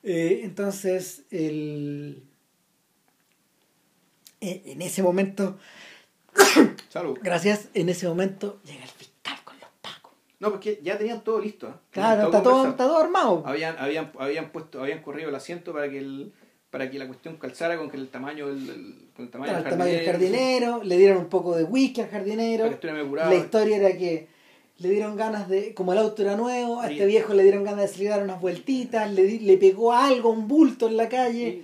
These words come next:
Speaker 2: Sí.
Speaker 1: y luego zafó y no se
Speaker 2: Eh,
Speaker 1: acuerda
Speaker 2: eh,
Speaker 1: más.
Speaker 2: claro, y le pegó al bulto y dijo, "Uy, el auto va a quedar magullado, me va a llegar", así que puta, arrancó y, y, y volvió al auto. Y, y esa fue el, la historia. Y llega el fiscal.
Speaker 1: No, espérate, y el, y al jardinero, al jardinero le van a dar
Speaker 2: Quinientos mil dólares.
Speaker 1: quinientos mil dólares.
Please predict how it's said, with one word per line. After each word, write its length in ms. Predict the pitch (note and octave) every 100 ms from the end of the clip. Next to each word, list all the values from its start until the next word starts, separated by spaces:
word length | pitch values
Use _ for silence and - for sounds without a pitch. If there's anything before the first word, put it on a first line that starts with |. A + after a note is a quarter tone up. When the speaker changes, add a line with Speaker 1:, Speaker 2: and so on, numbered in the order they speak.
| -
Speaker 2:
Sí. 80 | G3
Speaker 1:
y 40 | G3
luego 260 | A#3 A3
zafó 400 | G3 G3+ G3 A3
y 40 | G#3
no 100 | G3
se 80 |
Speaker 2:
Eh, 20 | F3+
Speaker 1:
acuerda 300 | F#3 C3 D3+
Speaker 2:
eh, 20 |
Speaker 1:
más. 120 | -
Speaker 2:
claro, 240 | - D3 C3
y 60 |
le 80 | C#3+
pegó 100 | D3+
al 80 | E3
bulto 140 | F3
y 40 | D3+
dijo, 80 |
"Uy, 300 | F#3 G#3 F#3
el 60 | D3
auto 260 | E3 D#3+ D3
va 60 |
a 20 |
quedar 180 | D3 D3+
magullado, 640 | C3+ C3+ C#3+ F3+ F3+ E3 D3+
me 80 |
va 60 | E3+
a 40 |
llegar", 300 | D#3 F3 E3+
así 160 | D3 C#3+
que 80 | D3+
puta, 220 | D#3 D#3+
arrancó 440 | C3 B2+ - D3+
y, 100 | C#3+
y, 400 | B2+ G#2 A2 B2
y 40 | A#2
volvió 220 | A#2+ A2+
al 60 | G2+
auto. 200 | _ B2+
Y, 60 | A#2+ A2+ C#3+ D3+
y 40 |
esa 160 | D3+ D#3
fue 200 | E3 D3
el, 120 | C#3+
la 60 | -
historia. 280 | _ A2+ _ _ _ _
Y 60 |
llega 160 | C4+ D#4+
el 80 | G4
fiscal. 480 | A3+ - - B3 - -
Speaker 1:
No, 100 | C4+
espérate, 480 | - D#4 F#3 E3 F#3+
y 80 | F#3
el, 120 | - A3+
y 60 | G3
al 100 | F#3+
jardinero, 640 | G3 G3 G#3+ B3+ B3+ B3+ -
al 100 | F3
jardinero 640 | F#3+ F3+ G3 A3 A3 A3+
le 160 | A3 F#3
van 160 | G3+
a 40 | G3+ G3+
dar 240 | G3+ G3 - _
Speaker 2:
Quinientos 340 | D3 D#3+ D3+
mil 160 | D3 C3
dólares. 220 | A2 -
Speaker 1:
quinientos 380 | G#3 G#3 F#3+ E3+
mil 120 | D3
dólares. 120 | B2+